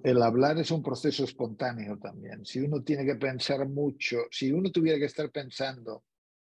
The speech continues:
eh, en, en lo que está diciendo y, y,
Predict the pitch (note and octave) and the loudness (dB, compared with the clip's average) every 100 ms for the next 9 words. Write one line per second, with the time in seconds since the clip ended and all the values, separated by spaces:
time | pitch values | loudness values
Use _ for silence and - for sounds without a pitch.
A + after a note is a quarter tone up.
0 | _ - A#2 - - - - - B1 - | _ -6 -2 0 -2 -4 -2 -2 -4 -6
1 | B1 B1 A#1 - - C#3 - _ - B2+ | -6 -6 -8 -8 -12 -14 -16 _ -2 0
2 | C3 D3 C3 C3+ B2 A2+ - E3 D#3 C#3+ | 2 2 4 4 4 2 4 6 8 6
3 | - D#3 F3 D#3 C#3+ D3 D#3+ D#3+ D3 B2 | 8 6 8 4 4 4 4 2 2 2
4 | B2 B2 - C3+ A2 | 2 0 -2 -4 -6